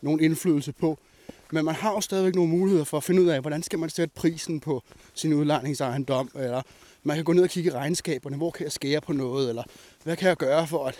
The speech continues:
at tiltrække nogle, øh, nogle nye lejere, eller nogle bedre lejere, eller hvad det nu er. Og det samme er jo også tilfældet, hvis man i stedet for, for eksempel at investere i aktier, øh, starter sin virksomhed og forsøger at, at få sådan en til at køre rundt, jamen, der har man nogle muligheder for at gøre noget, som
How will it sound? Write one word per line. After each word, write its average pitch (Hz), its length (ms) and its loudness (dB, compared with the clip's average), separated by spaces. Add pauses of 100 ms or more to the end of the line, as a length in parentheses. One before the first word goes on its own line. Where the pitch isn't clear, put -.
at 127 100 -10
tiltrække 143 600 -6
nogle, 127 240 -4 (500)
øh, 127 200 -6
nogle 131 180 -2
nye 151 160 4
lejere, 143 400 0
eller 131 120 -4
nogle 113 180 -10
bedre 143 260 -2
lejere, 135 340 -4
eller 117 140 -4
hvad 131 120 -6
det 143 80 -6
nu 123 120 -4
er. 123 140 -2 (720)
Og 151 80 -4
det 156 80 -2
samme 180 220 4
er 175 40 6
jo 156 60 4
også 170 140 0
tilfældet, 160 440 0
hvis 147 200 -4
man 135 200 -2
i 143 60 -8
stedet 160 280 0
for, 160 100 -2
for 147 100 -10
eksempel 147 320 -4
at 127 80 0
investere 131 300 -2
i - 60 -6
aktier, 151 520 -4
øh, 123 80 -10
starter 127 300 -8
sin 110 340 -18
virksomhed 170 480 2
og 131 280 -8 (480)
forsøger 147 600 0
at, 120 60 -2 (340)
at 131 80 -10
få 135 100 -8
sådan 202 180 2
en 180 60 2
til - 120 -4
at 175 60 -6
køre 165 160 0
rundt, 170 320 2
jamen, 147 260 0 (500)
der 156 60 0
har 180 120 0
man 185 120 4
nogle 160 180 2
muligheder 175 420 4
for 170 180 -2
at 156 80 -4
gøre 160 300 0
noget, 160 340 4 (260)
som 147 300 -4